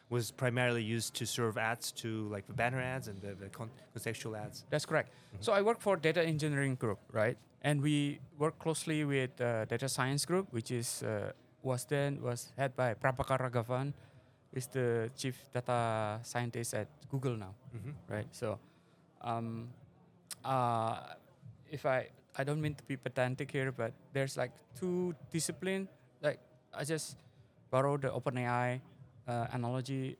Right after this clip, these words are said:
Speaker 2: Uh, you have, uh, uh, Ilya Sutskever on the data science side, and
Speaker 1: Yeah.
Speaker 2: Greg Brockman on the data engineering side. He's a C T O of Stripe, ex or C T O
Speaker 1: Yeah.
Speaker 2: of Stripe. So I'm, I'm, I'm on the data engineering side.
Speaker 1: Got it.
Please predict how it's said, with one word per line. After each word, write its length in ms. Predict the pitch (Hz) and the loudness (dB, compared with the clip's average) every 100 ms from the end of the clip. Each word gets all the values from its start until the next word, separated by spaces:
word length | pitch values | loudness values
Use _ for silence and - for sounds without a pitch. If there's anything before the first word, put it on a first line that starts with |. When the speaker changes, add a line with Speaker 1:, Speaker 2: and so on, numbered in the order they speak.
| 117 | -4
Speaker 2:
Uh, 160 | 113 | -4
you 160 | 110 107 | -4 -4
have, 260 | 117 113 110 - | -4 -4 -6 -2
uh, 60 | 110 104 104 104 104 - - - - - - - - | 0 0 -2 -4 -8 -16 -20 -20 -20 -16 -16 -14 -10
uh, 140 | 113 107 | -10 -4
Ilya 220 | 135 131 | -2 2
Sutskever 800 | 123 - - 131 - 165 160 160 - | 0 -2 -4 -4 -2 0 0 0 -2
on 200 | 120 107 | 0 2
the 240 | 107 101 | 0 0
data 160 | 110 107 | -2 -4
science 320 | - 139 147 | -2 -4 -4
side, 380 | - 151 156 123 | -2 0 0 -2
and 80 | 127 | -4
Speaker 1:
Yeah. 100 | 110 | 0
Speaker 2:
Greg 220 | - 104 | 2 2
Brockman 540 | 117 131 151 151 147 131 | 0 -2 -2 0 0 -2
on 100 | 117 | -2
the 80 | |
data 220 | 107 113 120 | 0 0 0
engineering 380 | 117 113 117 | -4 -6 -8
side. 280 | 110 135 131 | -8 -6 -8
He's 160 | 120 110 | -8 2
a 220 | 117 113 107 | 6 6 2
C 160 | - 123 | -10 -12
T 220 | - 120 | -6 -2
O 200 | 120 117 | 0 0
of 100 | 110 - | -4 -8
Stripe, 380 | - - 110 135 - - | -16 -6 -4 -4 -10 -6
ex 240 | 131 - - | -6 -6 -10
or 80 | - - - | -8 -8 -10
C 160 | - 110 | -16 -14
T 120 | 104 | -14
O 20 | |
Speaker 1:
Yeah. 100 | 110 | -14
Speaker 2:
of 60 | - | -14
Stripe. 260 | - 139 - - - - - | -10 -10 -10 -20 -12 -10 2
So 160 | 156 | 6
I'm, 200 | 160 160 | 6 6
I'm, 200 | 147 160 - | 0 -2 -2
I'm 200 | 151 - | -4 -2
on 120 | 156 | 0
the 100 | 143 | 0
data 260 | 131 147 135 | 2 2 2
engineering 400 | 135 131 127 120 | 0 0 0 -2
side. 240 | - - - - - | -4 -6 -8 -16 -8
Speaker 1:
Got 140 | |
it. 80 | 107 | -6